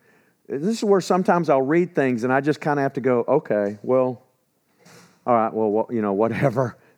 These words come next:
<clears throat> Um, they get into all of these details on the type of work that's gonna, that's supposed to be done in the tabernacle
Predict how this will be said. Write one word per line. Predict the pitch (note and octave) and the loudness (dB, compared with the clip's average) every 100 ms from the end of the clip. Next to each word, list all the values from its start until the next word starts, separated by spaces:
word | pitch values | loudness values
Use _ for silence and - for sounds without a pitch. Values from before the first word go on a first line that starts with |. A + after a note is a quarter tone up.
| _ G3 | _ 0
<clears throat> | F3 - - _ | 0 -4 -16 _
Um, | - C#3 C3 G#2 - _ _ _ _ _ - - - _ _ _ _ _ _ _ _ _ - | 0 0 0 -4 -10 _ _ _ _ _ -20 -20 -20 _ _ _ _ _ _ _ _ _ 2
they | D#3 | 4
get | F3 C4 | 4 2
into | C4 A3 | 4 2
all | E3 F3+ F#3+ G3+ F#3+ | 4 4 4 2 0
of | E3 | 0
these | D3+ D3+ D3 C3+ | 0 2 0 -2
details | A2+ C#3+ F3+ F3+ E3 C3+ B2+ B2+ B2+ B2+ A#2+ - - | 0 2 2 2 2 2 2 2 0 -2 -6 -8 0
on | C#3 C3+ C#3 C3+ B2+ | 0 2 0 -2 0
the | A2+ G#2+ G2 F#2 _ _ - | 0 0 -2 -6 _ _ -4
type | - E3+ F#3 F#3 | 2 2 2 0
of | E3+ | -2
work | C3+ D3 C#3+ C#3+ C3 | 0 2 2 0 -4
that's | A#2 - | -4 -2
gonna, | D3 D3+ | 0 0
that's | B2+ B2 | -2 -4
supposed | - C3 D#3 D3+ - | -4 0 0 0 -2
to | |
be | D3 | -4
done | B2+ C#3 C3+ C3+ C3 A#2 _ _ _ _ _ _ - | 0 0 0 -2 -4 -6 _ _ _ _ _ _ -4
in | D3 D3 | -2 0
the | B2+ | -2
tabernacle | - D#3 D#3+ D3+ A#2+ G#2 F#2+ - F2+ G#2 | 0 2 2 0 -2 -2 -4 -4 -8 -8